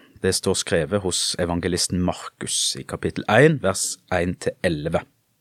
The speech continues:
Her begynner evangeliet om Jesus Kristus, Guds sønn. Hos profeten Jesaja står det skrevet: «Se, jeg sender min budbærer foran deg. Han skal rydde veien for deg. En røst roper i ødemarken:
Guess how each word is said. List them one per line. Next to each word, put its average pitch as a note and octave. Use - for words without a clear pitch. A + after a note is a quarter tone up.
Her C#3+
begynner C3
evangeliet A2
om G2
Jesus G#2
Kristus, -
Guds -
sønn. G2+
Hos -
profeten A#2+
Jesaja A#2
står G2
det G2+
skrevet: E2
«Se, G#2
jeg A#2
sender G#2+
min A2+
budbærer G2+
foran F#2+
deg. D2
Han A#2
skal G#2
rydde G#2+
veien A2
for -
deg. D2+
En F2
røst A#2+
roper G#2
i G#2
ødemarken: F2+